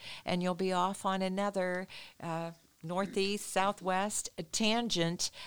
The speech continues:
of how to do life. But the Word, it keeps us grounded. It is never changing, and yet it is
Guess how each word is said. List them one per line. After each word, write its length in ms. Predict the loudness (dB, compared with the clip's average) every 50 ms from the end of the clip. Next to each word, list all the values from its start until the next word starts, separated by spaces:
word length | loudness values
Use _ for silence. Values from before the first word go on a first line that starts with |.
| 0 6
of 140 | 6 6 6
how 260 | 4 2 6 8 8 8
to 80 | 8 6
do 240 | 6 4 4 6
life. 560 | 6 6 6 8 6 6 4 4 0 -6 -10 -12 -18 -20 -20 -20 -20 -20 -20 _ _ _ _ _ _ _ _ _ _ _ _ -6
But 160 | -6 -4 -2
the 100 | -2 -2
Word, 560 | 0 0 0 0 0 0 0 -2 -4 -6 -10 -14 _ _ _ _ _ _ _ _ _ _ _ _ _ _ _ _
it 140 | -12 -12 -12
keeps 300 | -6 -8 -8 -6 -6 -8 -6
us 120 | -6 -6
grounded. 500 | -4 -2 -2 -2 -2 -2 -4 -6 -8 -10 -12 -18 _ _ _ _ _ _ _ _ _ _ _ _ _ _ _ _ _ _ _ _ _ _ _ _ 0
It 140 | 2 4
is 300 | 4 4 4 2 -2 -6 _ -16 -20 -20 -20 -20 -20 _ _ _ _ _ _ _ _ _ _ _ _ _ _ _ _ _ _ _ _ _ _ _ _ _
never 460 | -8 -2 4 6 6 6 6 4 -2 0
changing, 640 | 0 -2 0 0 -2 -4 -4 -4 -4 -4 -4 -4 -2 0
and 200 | 0 2 4 4
yet 220 | 4 4 4 4
it 180 | 2 -2 -2 -4 _ -2
is 300 | -2 0 -2 -2 -6